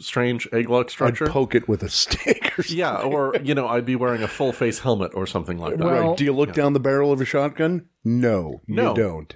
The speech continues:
Speaker 3: Yeah, if there's some fleshy blob starts moving, it's time to enact the G T F O protocols.
Speaker 2: Mm-hmm.
Speaker 1: Yes.
Speaker 3: <laughs> Yeah.
Speaker 1: Oh,
Speaker 2: Right.
Speaker 1: yes, and this is also the one I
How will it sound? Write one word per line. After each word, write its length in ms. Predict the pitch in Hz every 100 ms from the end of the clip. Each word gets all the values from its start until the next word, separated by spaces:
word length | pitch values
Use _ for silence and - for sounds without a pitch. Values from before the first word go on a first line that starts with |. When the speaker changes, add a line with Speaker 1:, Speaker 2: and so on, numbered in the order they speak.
| _ -
Speaker 3:
Yeah, 260 | 160 131
if 140 | 127 -
there's 180 | 180
some 220 | - 240 214
fleshy 420 | - 190 185 180
blob 380 | 160 160 165 165
starts 280 | 170 160
moving, 420 | 165 156 156 156 147
it's 200 | 147 -
time 300 | 175 180 160
to 200 | 151 147
enact 340 | 143 147 143
the 80 | 147
G 180 | 135 143
T 160 | 143 139
F 160 | 127
O 140 | 143 139
protocols. 640 | - 139 139 165 165 170
Speaker 2:
Mm-hmm. 140 | 120
Speaker 1:
Yes. 260 | - 117 - - -
Speaker 3:
<laughs> 200 | 131 -
Yeah. 200 | 131 92 - - -
Speaker 1:
Oh, 100 | - 165
Speaker 2:
Right. 80 |
Speaker 1:
yes, 220 | 156 120 135
and 100 | 139
this 140 | 143
is 140 | 135
also 560 | 123 127 135 156 135 127
the 180 | - 120
one 220 | 117 113
I 140 | 107